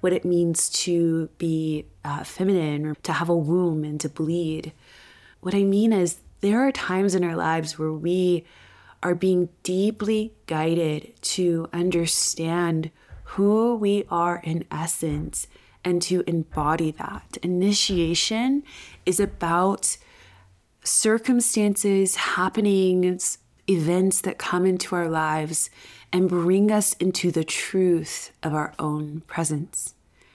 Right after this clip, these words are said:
so that we can take on roles in the culture that actually contribute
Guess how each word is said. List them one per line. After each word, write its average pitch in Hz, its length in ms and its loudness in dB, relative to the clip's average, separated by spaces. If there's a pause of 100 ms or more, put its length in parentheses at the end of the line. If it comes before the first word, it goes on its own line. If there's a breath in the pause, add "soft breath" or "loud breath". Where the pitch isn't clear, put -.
(240 soft breath)
so - 120 -4
that 180 160 0
we 175 140 2
can 165 380 -2
take 190 320 -2
on 202 260 0
roles 151 420 -2
in 156 120 -4
the 147 40 -8
culture 156 460 -6
that 151 180 -8
actually - 380 -4
contribute 165 1080 -2